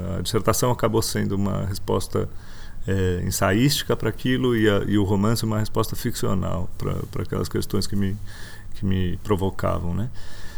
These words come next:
Agora, depois a Resistência foi uma experiência um pouco à parte, porque eu já tava começando meu doutorado, já tava avançado no meu doutorado sobre a forma do romance, sobre essa evolução histórica da forma do romance,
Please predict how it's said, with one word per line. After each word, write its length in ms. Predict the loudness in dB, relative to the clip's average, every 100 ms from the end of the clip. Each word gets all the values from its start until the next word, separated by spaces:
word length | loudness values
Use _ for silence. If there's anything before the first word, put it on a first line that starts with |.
| -6 -8 -2
Agora, 300 | 6 8 8
depois 360 | 4 4 4 8
a 80 | 8
Resistência 460 | 6 4 4 2
foi 200 | 2 2
uma 160 | 4 4
experiência 480 | 2 4 4 4 4
um 40 |
pouco 220 | 4 6
à 60 | 4
parte, 400 | 6 6 6 0
porque 720 | 0 0 2 4 4 2 0 -2
eu 140 | 2 4
já 160 | 4
tava 540 | 4 4 6 4 2 -2
começando 920 | 2 2 4 2 4 2 2 -2 -2 -2 -4 -4
meu 220 | 0 4
doutorado, 800 | 4 4 4 4 4 4 0 -4 -6 -6 -6 -4
já 140 | -4
tava 260 | -2 0 2
avançado 560 | 4 2 2 4 4 4
no 60 |
meu 160 | 2 2
doutorado 480 | 2 4 2 2 2
sobre 340 | 4 6 4
a 60 | 2
forma 420 | 2 2 2 2
do 80 | 0
romance, 460 | 2 2 0 0
sobre 240 | 2 4 4
essa 160 | 2
evolução 420 | 2 2 2 0
histórica 400 | 0 2 2 2
da 100 | -2
forma 240 | -2 -2 0
do 100 | -2
romance, 360 | -2 -2 -2